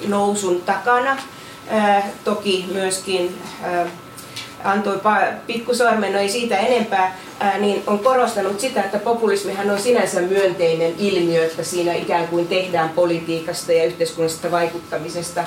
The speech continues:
niin kuin ymmärrettävää. Ja siinähän on ollutkin juuri tää ajatus, ää, kansasta, joka on unohdettu, ja eliitti, joka, joka, jota pitää vastustaa. Niin, niin, niin mitä populismi nyt sitten oikeastaan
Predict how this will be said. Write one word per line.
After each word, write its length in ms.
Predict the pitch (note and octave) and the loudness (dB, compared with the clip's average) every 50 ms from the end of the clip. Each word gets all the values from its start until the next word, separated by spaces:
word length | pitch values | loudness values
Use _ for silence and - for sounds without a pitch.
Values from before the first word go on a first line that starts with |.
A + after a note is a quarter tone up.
| - - - - - - - | -4 -10 -14 -16 -16 -10 -4
niin 120 | E3+ F3 E3+ | -2 -2 0
kuin 140 | - - | 0 4
ymmärrettävää. 1040 | A#3 G#3+ A3 A3+ A3+ G#3+ F3+ E3 D3+ - E3 D#3+ - - - F#3 E3+ - E3+ D#3+ D#3 | 4 6 6 6 4 4 4 2 0 0 -2 -6 -8 -8 -4 -4 -2 -2 -2 -2 -2
Ja 200 | D#3+ E3 E3 E3 | -2 -2 -2 -2
siinähän 400 | - - F#3 F3+ F#3 F#3 F#3+ G#3 | -4 -4 -4 -2 -2 0 0 2
on 140 | G#3+ A3 A#3+ | 2 4 6
ollutkin 480 | C4 C4+ B3+ A#3 F3+ - - F#3 F3 F3+ | 6 6 6 4 2 0 -2 -2 0 0
juuri 200 | G3 F#3+ F3 F3 | 2 2 0 -2
tää 380 | - - F3+ F3 F3 E3+ E3+ - - - - - | -2 -2 0 0 0 0 -2 -10 -12 -12 -6 -2
ajatus, 680 | F#3+ G3 G3+ F#3+ F3+ - - F3 E3 - - - - - | 0 2 4 4 2 2 0 -4 -4 -4 -6 -6 -4 -2
ää, 360 | F#3+ F3 E3 D#3+ - E3+ - - - - - - - | 0 0 2 0 -2 -4 -6 -12 -16 -18 -16 -8 0
kansasta, 720 | G3 F#3+ F#3+ F#3+ F#3+ F#3+ G3 F3+ E3+ - - - F#3+ F#3 F#3 - - - - - - - | 2 2 2 2 0 0 0 0 0 0 -2 0 0 0 0 -4 -12 -16 -16 -14 -6 -2
joka 320 | F3+ F3 E3+ - E3+ D#3+ | -2 -2 0 2 2 2
on 120 | E3 D#3+ - | 4 4 4
unohdettu, 720 | G#3+ G#3+ G3+ - F#3+ E3+ E3+ E3 - - - F3 D#3+ - | 4 4 4 4 4 2 2 0 0 -4 -2 -2 -2 -2
ja 120 | E3+ F#3 D3+ | -2 -2 0
eliitti, 680 | - G3 F#3+ F#3 F3 F3 E3+ E3 - - F3 E3+ E3 F3 | 0 0 -2 0 2 2 0 0 -2 -4 -4 -4 -4 -2
joka, 420 | F3+ E3+ E3+ - E3+ E3 E3 D#3+ D#3+ D#3+ | -4 -4 -2 0 0 0 0 -2 -2 -2
joka, 400 | F3 E3 - F3 E3+ E3 D#3+ D3+ C#3+ - - - - - | -4 -4 -2 -2 0 0 0 -2 -2 -4 -2 -2 -2 0
jota 180 | F3+ F3 E3+ E3+ | 0 -2 -2 -2
pitää 340 | E3 E3+ E3+ - E3+ E3 E3 | -2 -2 -2 0 0 0 2
vastustaa. 680 | F3+ F3 F3 E3+ - - D#3 - - - - - F3 | 2 0 0 -2 -6 -8 -8 -8 -6 -6 -4 -4 -2
Niin, 260 | F3+ F#3 F#3 F3+ F3+ - - - - - - | -2 -2 -2 -4 -4 -8 -12 -14 -10 -4 0
niin, 260 | G#3 G3+ G3 - - - | 0 2 2 0 -2 0
niin 280 | A#3 A3 A3 - - - - A3+ B3 - - | 2 2 2 2 -2 -6 -10 -10 -10 -6 -2
mitä 220 | C4+ D4+ - F#4 E4+ - - | -2 -2 0 -2 -2 0 2
populismi 600 | D4+ D4+ D4 C4 A#3+ G3+ F#3 F#3 - F#3 F#3 F#3+ | 2 2 2 2 0 0 0 -2 -2 -2 -2 0
nyt 180 | F#3 F3+ - | -2 -2 -2
sitten 440 | - G#3 - - - G#3+ F3+ E3+ F3 - | -4 -4 -4 -4 -2 -2 -2 -2 0 2
oikeastaan 680 | G3+ G#3 - - - F3 E3 E3 E3 - F3+ F3 E3+ | 2 2 2 0 -2 -2 -2 -2 -2 -4 -2 -2 -2